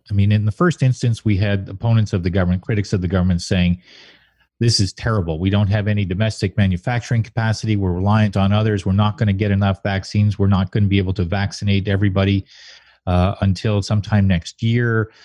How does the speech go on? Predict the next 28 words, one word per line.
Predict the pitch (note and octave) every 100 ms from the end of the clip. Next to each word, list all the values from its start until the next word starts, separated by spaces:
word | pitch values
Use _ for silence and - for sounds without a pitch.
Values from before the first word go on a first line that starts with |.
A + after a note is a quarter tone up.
| - _
Mexico | G2+ A#2 - A#2 - A2 A2+
is | G#2+
gonna | A#2 A2
have | G2+ A2 G#2+
more | A2 A2 G#2+
vaccines | G#2+ G#2 - A2+ A2 G#2+ G2+
than | A2+ A2
us." | A2 G#2
There | F#2+
are | -
all | D3+
kinds | - B2+ A#2+
of | G2+ F2
things | G#2 G2+ G2
that | - F#2
were | F2+
kind | A2+
of | F#2+
thrown | - A2 G#2+
at | F#2+ -
the |
government. | F2 F#2 F2 D#2 E2 -
And, | F#2 F2+ _ - _ _ _ -
and | A2 A2 G#2 G2+ - _
you, | - F3+ F3 -
you | F3+
know, | D#3
I, | D3+ C#3 D#3